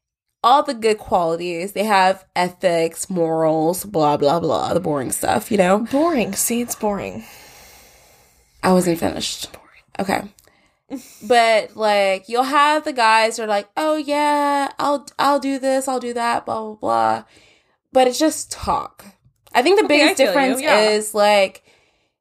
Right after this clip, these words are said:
Speaker 1: do you talk the talk or do you walk the walk?
Speaker 2: I
Speaker 1: 'Cause
Speaker 2: agree.
Speaker 1: anyone can say, like, "Oh, I'm completely honest," or, like, "I'm, I'm gonna, I'll be, like, upfront about this," or, like,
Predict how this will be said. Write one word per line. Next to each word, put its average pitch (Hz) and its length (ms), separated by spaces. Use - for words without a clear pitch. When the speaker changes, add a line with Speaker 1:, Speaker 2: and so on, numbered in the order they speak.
Speaker 1:
do 226 100
you 247 180
talk - 440
the 311 80
talk 285 680
or 180 80
do 185 80
you 170 160
walk 185 380
the 107 100
walk? - 480
Speaker 2:
I 254 60
Speaker 1:
'Cause 277 80
Speaker 2:
agree. 208 240
Speaker 1:
anyone 349 480
can 262 160
say, 233 240
like, 190 380
"Oh, 208 80
I'm 202 160
completely 202 340
honest," 190 640
or, 185 260
like, 180 380
"I'm, 190 320
I'm 185 100
gonna, 196 300
I'll 190 200
be, 190 220
like, 180 280
upfront 196 380
about 185 280
this," 190 340
or, 180 140
like, 170 320